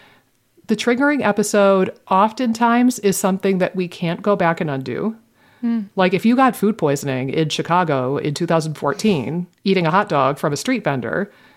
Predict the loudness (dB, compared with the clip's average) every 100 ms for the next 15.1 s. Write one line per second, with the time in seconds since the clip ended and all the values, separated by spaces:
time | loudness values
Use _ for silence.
0 | _ -4 2 2 0 0 0 2 4 4
1 | 4 4 4 2 0 -2 0 0 0 0
2 | -4 -2 -2 -2 0 2 4 4 2 0
3 | -6 0 0 2 0 2 0 2 0 2
4 | 2 2 2 -2 -4 _ -2 -2 -2 -10
5 | _ _ -20 -4 -2 2 0 2 0 2
6 | 2 2 0 0 0 0 -4 -4 -4 0
7 | 0 2 0 2 0 2 0 0 0 2
8 | 2 -2 -8 _ -2 -2 2 2 4 6
9 | 6 6 4 0 -8 -16 -14 -14 -18 -20
10 | -4 2 4 4 2 -2 -6 _ _ _
11 | _ _ _ _ -6 0 4 4 2 -4
12 | 2 2 4 2 2 0 2 2 2 2
13 | 2 0 2 0 0 -4 -2 -2 2 0
14 | 2 2 2 2 0 -4 2 4 4 4
15 | 2